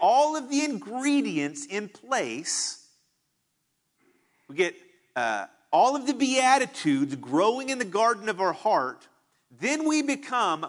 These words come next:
fully formed, mature, able to make consistent progress down that road.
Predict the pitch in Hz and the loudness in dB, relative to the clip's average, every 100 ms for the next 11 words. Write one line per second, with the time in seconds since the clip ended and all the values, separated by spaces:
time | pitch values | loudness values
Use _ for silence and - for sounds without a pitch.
0 | - - - 170 196 269 277 - - 285 | -12 -20 -4 0 2 0 -2 -6 -14 -6
1 | 226 165 143 147 147 156 180 - - - | -2 -2 -2 -4 -12 -6 -6 -4 -6 -4
2 | 269 214 135 123 127 - _ _ 180 226 | -4 -2 0 0 -4 -10 _ _ -2 -2
3 | 208 262 254 254 220 180 170 170 143 139 | -2 -4 -4 -10 -6 -4 -4 -4 -12 -8
4 | 175 170 - - _ 143 131 117 104 92 | -8 -8 -10 -20 _ -6 -4 -8 -8 -6
5 | 85 - - - _ _ _ _ _ 120 | -6 -10 -16 -18 _ _ _ _ _ -4
6 | 131 131 123 117 107 110 82 | -4 -4 -6 -6 -4 -6 -8